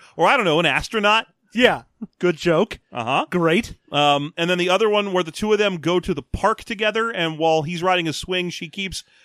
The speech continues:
Speaker 1: digging around in the sand, only to have it revealed that she's looking for a tampon, uh, because her dad spent all of the entirety of the house's money on alcohol.
Speaker 2: Yep.
Speaker 1: And, uh, and she has no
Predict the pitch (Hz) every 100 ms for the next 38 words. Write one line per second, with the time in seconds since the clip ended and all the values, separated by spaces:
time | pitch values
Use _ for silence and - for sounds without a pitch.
0 | _ _ 156 180 196 180 156 156 170 160
1 | - - 127 147 190 214 _ _ _ -
2 | 165 190 190 175 175 190 156 139 160 170
3 | 156 156 - 151 127 156 180 170 151 123
4 | - 214 165 135 120 123 - _ _ _
5 | 135 131 127 135 139 160 147 139 - 160
6 | 147 156 170 165 - 185 156 - 143 175
7 | 196 156 175 165 147 165 170 180 170 160
8 | 147 156 151 156 123 147 151 147 127 123
9 | 160 180 185 214 - _ 147 220 - _
10 | 160 151 139 143 139 135 127 135 143 143
11 | - 185 185 151 160 165 170 156